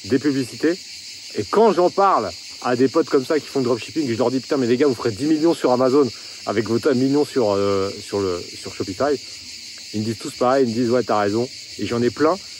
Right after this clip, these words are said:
euh, qui sont, bah, passés sur cette stratégie-là de, de, de, en par-, en partiel ou en total avec du stock Amazon pour pouvoir être sur les deux.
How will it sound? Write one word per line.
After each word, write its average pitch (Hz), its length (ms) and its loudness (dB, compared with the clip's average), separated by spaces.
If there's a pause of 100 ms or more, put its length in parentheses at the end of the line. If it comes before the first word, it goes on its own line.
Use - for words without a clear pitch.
(220)
euh, 104 140 -2
qui - 200 -8
sont, 160 360 0
bah, 117 180 -2
passés 143 240 -2
sur 139 160 -12
cette 131 140 -4
stratégie-là 131 500 0
de, 147 60 0
de, 107 500 0
de, 92 40 -6 (640)
en 113 140 -2
par-, - 360 -4
en 110 120 -2
partiel 156 460 0
ou 113 80 4
en 113 80 2
total 139 360 0 (400)
avec 107 160 0
du 98 80 -8
stock 170 240 2
Amazon 127 380 4 (500)
pour 113 120 -2
pouvoir 139 340 4
être 131 80 0
sur 131 140 2
les 123 100 4
deux. 101 120 0